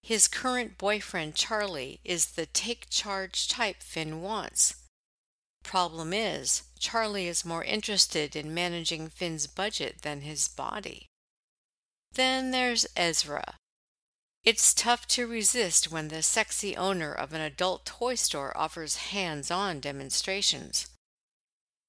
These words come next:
Torn between loyalty and lust, the unwitting prey in a seductive game of cat and mouse, Finn's decision will shape his destiny.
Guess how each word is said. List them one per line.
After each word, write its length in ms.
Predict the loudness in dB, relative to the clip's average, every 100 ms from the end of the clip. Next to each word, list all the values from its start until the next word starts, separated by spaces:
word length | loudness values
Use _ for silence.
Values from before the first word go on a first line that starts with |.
| _
Torn 380 | -6 -2 0 0
between 500 | -2 -2 -2 -2 0
loyalty 560 | 0 0 0 -2 -4 -2
and 240 | -2 -2
lust, 460 | -4 -2 -2 -2 -8 -12
the 120 | -2
unwitting 600 | 0 0 -2 -2 -2 -4
prey 420 | -4 -2 -2 -4
in 140 | -4
a 100 | -2
seductive 720 | 0 0 -2 -2 -4 -8 -10
game 240 | -4 -2 -2
of 200 | -8 -8
cat 260 | -6 -6
and 180 | -6 -6
mouse, 520 | -2 -2 -2 -2 -4 -4 -20 -20
Finn's 440 | -2 0 2 0
decision 800 | 0 2 2 2 0 -2 -6 -10
will 160 | -12 -4
shape 400 | 0 0 -2 -8
his 300 | -4 -2 0
destiny. 640 | 0 0 -4 -8 -12 -14